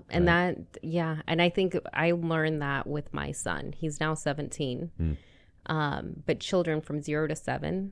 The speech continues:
Speaker 1: they operate in basically a hypnotic state.
Speaker 2: Mm.
Speaker 1: So they're in that learning mode, that sponge mode that, you know,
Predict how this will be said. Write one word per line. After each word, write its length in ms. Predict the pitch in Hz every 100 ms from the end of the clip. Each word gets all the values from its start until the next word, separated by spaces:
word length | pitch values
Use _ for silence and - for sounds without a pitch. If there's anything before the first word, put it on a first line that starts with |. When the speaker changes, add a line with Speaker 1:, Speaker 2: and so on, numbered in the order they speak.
| - 170
Speaker 1:
they 240 | 175 180
operate 640 | - 143 151 160 175 202 -
in 120 | 160
basically 540 | 147 156 - 165 156 151
a 40 |
hypnotic 500 | 151 - 151 135 -
state. 360 | - 127 120 - - _ -
Speaker 2:
Mm. 180 | 92 85 - _ - _
Speaker 1:
So 260 | - 175 160
they're 260 | 160 170
in 300 | 170 175 170
that 560 | 170 151 147 143 - - - -
learning 720 | 151 156 165 165 165 160 147
mode, 460 | 143 117 113 139 -
that 320 | 156 135 -
sponge 640 | - - - 160 160 156 151
mode 500 | 147 143 143 143 143
that, 460 | 143 139 139 - -
you 160 | 156
know, 280 | 139 135